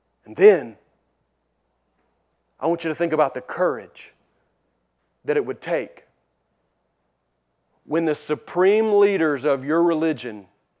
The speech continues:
come from the temple with complete religious authority,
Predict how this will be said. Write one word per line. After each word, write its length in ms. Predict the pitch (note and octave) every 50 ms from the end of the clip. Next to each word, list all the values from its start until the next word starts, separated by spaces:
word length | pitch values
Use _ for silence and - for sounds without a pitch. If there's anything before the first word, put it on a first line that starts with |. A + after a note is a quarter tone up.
| _ _ _ _ _ _ _ _ _ _ _ _ _ _ _ _ _ _ _ _
come 300 | - - F#3 F3 E3 D#3
from 440 | - - - - E3+ F3 G3 G#3+ G#3+
the 80 | G#3 G3
temple 600 | G3+ - G3 G3+ F3+ D#3 - C3 A2+ F#2 - _ _ _ _ _ _ _ _ _ _ _ _ _ _ _ _ _ -
with 340 | C#3+ D3+ D#3 D3+ - - -
complete 720 | - D#3+ C3+ A#2+ - - - F#3 G3 A3 A3+ A#3+ A3+ -
religious 680 | F3+ F3 F3+ E3+ E3+ F#3 F#3+ F3 D#3+ G#3 G3+ F#3 - - -
authority, 720 | F3 E3+ - - - F3 E3+ E3 D3+ C3+ A2 G#2+ F#2+ F#2